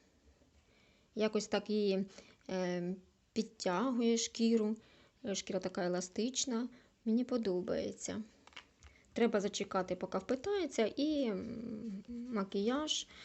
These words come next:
наноситься дуже добре. Не скучується нічого, е, подобаються, непогані такі. Не скажу, що є ефект якийсь вау, ну, непогані, е, рідкі патчі.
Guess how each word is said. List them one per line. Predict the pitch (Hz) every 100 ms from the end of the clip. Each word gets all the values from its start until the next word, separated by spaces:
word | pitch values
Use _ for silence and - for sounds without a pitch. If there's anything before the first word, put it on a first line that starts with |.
| - -
наноситься | 202 190 233 254 180 190
дуже | 196 247 208
добре. | 180 180 180 - 190 202 _
Не | 240 196 196
скучується | - 330 - 277 262 262
нічого, | 247 233 - 240 233 226 226 - - - - -
е, | 226 202 196
подобаються, | 277 208 180 165 160 180 - 202 -
непогані | 202 226 226 208 214 180 185 185
такі. | 196 - 202 208 - - _ _ _ _ _ _ - _ 190
Не | 226 240
скажу, | 254 240 226
що | - 214
є | 214 208
ефект | 202 208 -
якийсь | 202 202 202
вау, | 262 403 508 370 226
ну, | 233 440 359
непогані, | 247 262 226 196 196 196 220 - - - - _ -
е, | - 185 180
рідкі | 202 - 226
патчі. | 226 175 175 - -